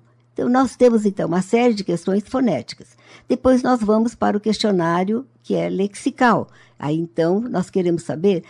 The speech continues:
os diversos nomes que um objeto, que um ser, que um referente tem,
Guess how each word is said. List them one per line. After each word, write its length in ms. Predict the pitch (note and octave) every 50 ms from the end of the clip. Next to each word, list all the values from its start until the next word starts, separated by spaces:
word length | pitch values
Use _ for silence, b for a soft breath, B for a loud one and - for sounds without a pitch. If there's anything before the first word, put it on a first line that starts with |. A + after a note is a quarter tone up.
| b b -
os 240 | - A3+ G#3 F#3 F3
diversos 840 | F3 F3 A3 A3 E3+ F#3+ A3+ C4 D4 C#4+ - - G#3+ F#3+ D#3 D3+ D3
nomes 640 | E3 F3+ F#3 G3 G3+ A3 B3 B3+ C4 C4+ - - -
que 140 | - - F#3+
um 120 | E3 D#3+ D#3+
objeto, 680 | D3+ C3 C3+ C3 A#2+ D#3+ E3+ F#3 F#3+ F3+ E3+ - D3
que 160 | - - C#3
um 60 | D3+ C#3+
ser, 400 | - - - G3 F#3+ F3 D3+ D3
que 100 | - D#3+
um 60 | E3
referente 640 | E3+ G3 F#3+ - F#3+ F3 D#3+ E3 F3+ G3 - - A#3
tem, 360 | - _ - E3+ E3 E3+